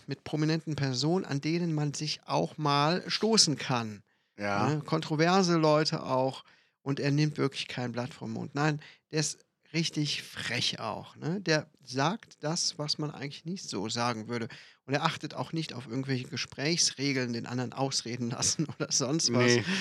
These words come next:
Speaker 1: Ähm, das ist, geht, ist schon so ein bisschen Fremdschämen manchmal auch, aber dass der da auch das so durchzieht, ist echt krass.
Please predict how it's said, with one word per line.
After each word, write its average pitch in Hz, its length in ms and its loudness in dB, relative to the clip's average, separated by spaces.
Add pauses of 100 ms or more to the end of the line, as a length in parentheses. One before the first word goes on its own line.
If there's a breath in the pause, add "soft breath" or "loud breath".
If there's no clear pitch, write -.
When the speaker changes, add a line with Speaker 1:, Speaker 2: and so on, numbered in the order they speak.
(420 loud breath)
Speaker 1:
Ähm, 131 400 2 (160)
das 151 220 2
ist, - 720 0
geht, 208 260 -2
ist 165 160 8
schon 226 160 4
so 202 100 6
ein 202 60 4
bisschen 214 240 4
Fremdschämen 160 800 6
manchmal 123 460 0
auch, 139 260 4
aber 143 320 2
dass 151 240 -2
der 165 140 2
da 165 160 2
auch 156 200 -2 (280)
das 160 180 -2
so 175 120 0
durchzieht, 165 440 0
ist - 160 -10
echt 147 260 -6
krass. 175 260 2